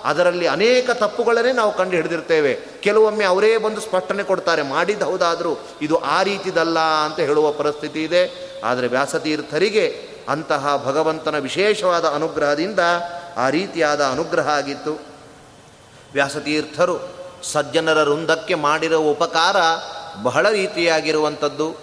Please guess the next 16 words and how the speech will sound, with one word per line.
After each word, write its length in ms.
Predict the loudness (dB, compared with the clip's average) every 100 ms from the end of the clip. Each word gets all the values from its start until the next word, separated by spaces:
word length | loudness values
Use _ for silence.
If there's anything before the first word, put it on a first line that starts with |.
| -20 -20 -12 0
ಯಾವತ್ತೂ 460 | 2 2 0 -2 -4
ಕೂಡ 240 | 0 2 2 0 -4 -12 -14 -16 -18 -20 -20 -20 -20 -20 -20 -20 -20 -20 -20 -20 -18 -2
ದೊಡ್ಡವರು 880 | -2 2 2 4 4 2 0 -4 -14 -16 -18 -20 -20 -20 -20 -20 -20 -20 -20 -20 -20 -8 0
ಏನೇ 440 | 2 4 4 4
ಮಾಡಿದರೂ 760 | 2 2 2 2 4 2 -2 -12 -18 -20 -20 -20 -20 -20 -16 -4
ಭಗವಂತನಿಗಾಗ್ಬೋದು 1300 | 0 2 0 0 -2 -2 2 2 2 2 2 2 2
ಅಥವಾ 520 | 0 -4 -4 0 0
ದೊಡ್ಡ 260 | 2 0 2
ದೊಡ್ಡ 260 | 2 2 0
ಜ್ಞಾನಿಗಳಿಗಾಗಿರ್ಬೋದು, 1600 | 0 0 0 2 2 2 2 0 -2 0 0 2 0 -2 -8 -16 -20 -8
ಅದು 180 | -4 0
ಯಾವುದು 580 | 2 4 4 2 2 2
ತಮ್ಮ 220 | 0 -2
ಪರ್ಸನಲ್ 500 | 0 0 0 -2 -2
ಇಟ್ಕೊಳ್ಳೋಲ್ಲ 480 | -4 -2 0 2 0
ಅಂತವ್ರು. 360 | -2 -6 -8